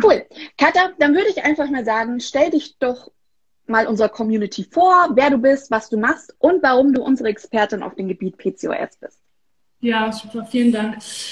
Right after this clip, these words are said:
Speaker 2: Ja, ich bin die, ähm, Katharina, ich bin dreiunddreißig Jahre alt, k-, wohne in München, ähm, im schönen Schwabing und, ähm, ja, ich bin Ayurveda-Coach und begleite Frauen bei den Themen,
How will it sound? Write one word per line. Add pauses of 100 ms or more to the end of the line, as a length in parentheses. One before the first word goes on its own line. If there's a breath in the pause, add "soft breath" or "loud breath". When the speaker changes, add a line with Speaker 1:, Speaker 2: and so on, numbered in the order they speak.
(140 loud breath)
Speaker 2:
Ja,
ich
bin
die,
ähm,
Katharina,
ich
bin
dreiunddreißig
Jahre
alt, (120)
k-,
wohne
in
München,
ähm,
im
schönen
Schwabing
und,
ähm,
ja,
ich
bin
Ayurveda-Coach (560 loud breath)
und
begleite
Frauen
bei
den
Themen,